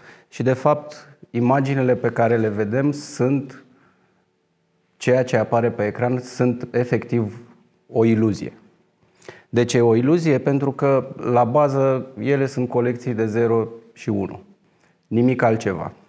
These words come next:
Nu culoare, nu formă, nu compoziție. Și cu toate acestea, peste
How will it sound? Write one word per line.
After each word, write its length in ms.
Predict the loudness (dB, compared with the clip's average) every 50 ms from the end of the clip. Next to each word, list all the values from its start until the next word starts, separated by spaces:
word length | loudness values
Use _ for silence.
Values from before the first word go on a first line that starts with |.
| _ _ _ _ _ _
Nu 400 | -8 -4 0 2 2 4 2 2
culoare, 840 | 0 -2 -2 0 2 4 4 4 4 4 4 4 4 4 2 0 -4 -12 -20 -20 -20 _ _
nu 200 | -2 0 0 0
formă, 840 | 0 -2 0 2 2 4 4 4 2 2 2 2 2 2 0 -2 -4 -10 -20 _ _ _ _ _ _ _ _ -4
nu 200 | 0 0 2 2
compoziție. 1120 | 2 0 0 0 0 -2 -2 -2 -2 -2 -4 -4 -4 -6 -4 -2 -2 0 0 -2 -4 -6 -10 -18 -20 -20 -20 -20 _
Și 240 | -12 -6 -4 -2 -2
cu 140 | 0 0
toate 300 | 0 2 2 2 2 2
acestea, 720 | 2 0 0 -2 -4 -6 -8 -6 -6 -4 -2 0 0 -2 -4 -8 -12 -20 -20 _ _ _ _ _ _ _ _ _ _ _ _ _ _ -8 -2
peste 540 | 0 0 0 2 0 2 2 4 4 2 0